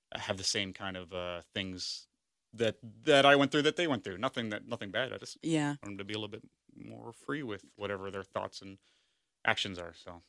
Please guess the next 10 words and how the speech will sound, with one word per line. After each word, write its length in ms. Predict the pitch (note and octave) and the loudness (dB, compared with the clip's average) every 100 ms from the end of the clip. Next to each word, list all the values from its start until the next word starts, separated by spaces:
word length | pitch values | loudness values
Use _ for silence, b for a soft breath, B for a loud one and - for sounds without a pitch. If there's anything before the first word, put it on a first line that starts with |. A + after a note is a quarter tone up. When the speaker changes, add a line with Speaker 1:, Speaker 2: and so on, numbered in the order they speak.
| - | -2
Speaker 2:
Did 140 | F#3 | 0
you 80 | G3 | 2
have 140 | F#3 | 0
to 120 | D#3+ | -2
follow, 720 | D3 - C3 C#3 C#3 C3 B2+ - _ - | -4 -2 -2 0 0 0 -2 -6 _ -8
um, 540 | C#3+ B2+ A#2+ A#2+ A#2+ B2+ - | -4 -2 0 -2 -4 -6 -10
like, 160 | - C3+ | -6 -6
a 60 | B2+ | -4
very 380 | C3 B2+ B2+ A2 - _ _ | -2 -2 -2 -6 -12 _ _
rigid 440 | B2+ B2 A#2 A2+ | -4 -4 -4 -8